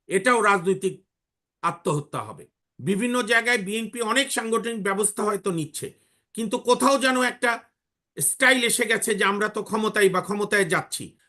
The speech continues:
আমাদের রাজনৈতিক দলগুলো নিজেদের রাজনৈতিক দল নেতার চাইতে বাংলাদেশকে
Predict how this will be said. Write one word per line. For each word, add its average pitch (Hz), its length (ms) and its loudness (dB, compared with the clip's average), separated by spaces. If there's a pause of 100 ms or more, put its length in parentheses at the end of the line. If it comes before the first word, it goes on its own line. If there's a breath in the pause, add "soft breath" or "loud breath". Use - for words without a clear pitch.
আমাদের 220 480 2
রাজনৈতিক 202 640 0
দলগুলো 190 640 2 (680)
নিজেদের 214 600 2
রাজনৈতিক 202 640 -2
দল 220 340 4
নেতার 208 360 0 (100)
চাইতে 214 380 0
বাংলাদেশকে 240 840 0